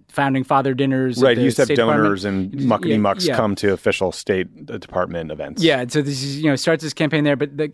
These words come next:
Speaker 1: in his mind, you know that Mike Pompeo literally sees himself, you know, taking the oath of office. He's probably got a draft of an inaugural address,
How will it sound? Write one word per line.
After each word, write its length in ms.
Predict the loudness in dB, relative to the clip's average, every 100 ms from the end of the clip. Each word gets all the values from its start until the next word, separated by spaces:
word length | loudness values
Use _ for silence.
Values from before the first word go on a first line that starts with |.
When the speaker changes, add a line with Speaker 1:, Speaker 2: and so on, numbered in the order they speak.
| -2
Speaker 1:
in 140 | 2 4
his 180 | 2
mind, 540 | 0 0 2 0 -2 -4
you 100 | 0
know 140 | 2
that 120 | 2 0
Mike 200 | -2 -2
Pompeo 480 | -6 -4 -2 -2
literally 460 | -2 0 0 2 0
sees 260 | -2 -4 -4
himself, 640 | -6 -6 -8 -10 _ _ _ _ _
you 80 | -6
know, 100 | -6
taking 360 | -4 -4 -2 -2
the 100 | -2
oath 100 | -4
of 100 | -2
office. 320 | -2 -2 -8
He's 100 | -8
probably 380 | 0 0 2 2
got 180 | 2 0
a 60 |
draft 440 | -2 -4 -4 -4 -4
of 80 | -6
an 60 | -2
inaugural 420 | 0 -2 -2 -8
address, 420 | -6 -8 -8 -12